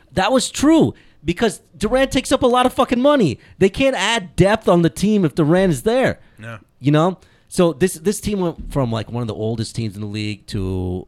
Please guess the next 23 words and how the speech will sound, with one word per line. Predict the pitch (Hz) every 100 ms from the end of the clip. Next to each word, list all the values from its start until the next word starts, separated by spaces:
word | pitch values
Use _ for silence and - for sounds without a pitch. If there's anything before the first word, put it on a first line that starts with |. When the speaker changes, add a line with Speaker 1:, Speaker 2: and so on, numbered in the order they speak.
| -
Speaker 1:
I | 98
think, | - 233 -
one | 127
of | 101
the | 85
ten | 127 110
youngest | 87 117 101 -
teams | - 80 73
in |
the | 82
league. | 80 80 76 _ _ _ _
You | 117
know, | 135
so | 131
there's | 165 165
gonna | 220
be | 226
a | 208
little | 190
bit | 170
of | 151
retooling | 151 - 147 143 143
here. | 135 139 139